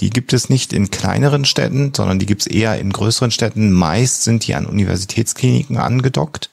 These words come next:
Da ist man aber relativ schnell, dass man einen Termin bekommt. Da rede ich von zwei, drei Wochen Frist. Und was passiert bei diesen Psychotherapieambulanzen? Da sitzen Menschen, die sind ausgebildet,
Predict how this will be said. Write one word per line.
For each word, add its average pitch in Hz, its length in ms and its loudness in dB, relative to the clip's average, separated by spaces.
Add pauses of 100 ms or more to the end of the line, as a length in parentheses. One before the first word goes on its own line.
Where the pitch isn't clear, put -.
(800)
Da 120 120 2
ist - 220 0
man 139 160 2
aber 98 360 0
relativ 131 540 0
schnell, 117 600 0 (140)
dass - 200 -2
man 107 100 0
einen 90 160 0
Termin 90 440 2
bekommt. 82 400 -4
Da 87 80 -2
rede 110 200 0
ich 107 160 -2
von 95 420 -2
zwei, 101 320 -2
drei 92 300 -2
Wochen 127 300 0
Frist. - 500 -2 (1120)
Und 92 160 2
was 92 160 0
passiert 120 440 0
bei 127 100 2
diesen 120 220 0
Psychotherapieambulanzen? 110 1080 0
Da 101 120 0
sitzen 107 280 -2
Menschen, 117 360 2
die 110 80 0
sind 107 260 0 (680)
ausgebildet, 123 960 2